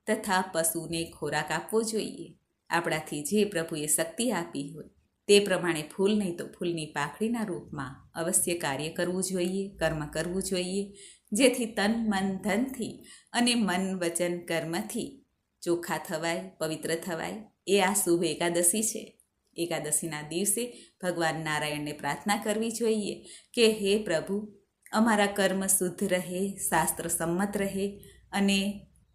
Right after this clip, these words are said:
ભુક્તિ અને મુક્તિ પ્રદાન થાય, અંત સમયે આપના દર્શન થાય, એવા આશીર્વાદ આપજો." એકાદશીનું ફળ એ મહાન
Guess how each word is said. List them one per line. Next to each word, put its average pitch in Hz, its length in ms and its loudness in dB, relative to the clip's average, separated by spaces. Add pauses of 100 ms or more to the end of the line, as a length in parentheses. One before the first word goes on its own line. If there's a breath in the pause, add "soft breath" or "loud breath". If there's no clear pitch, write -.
ભુક્તિ 220 460 2
અને 170 220 -4
મુક્તિ 165 340 -2
પ્રદાન 175 460 2
થાય, 196 280 -6 (240)
અંત 175 220 -2
સમયે 160 440 0
આપના 147 340 -4
દર્શન 190 440 -4
થાય, 196 340 -8 (480)
એવા 151 160 -2
આશીર્વાદ 175 500 0
આપજો." 185 320 -2 (880)
એકાદશીનું 156 840 -2
ફળ 185 180 2 (480 loud breath)
એ 247 320 6
મહાન 185 540 -2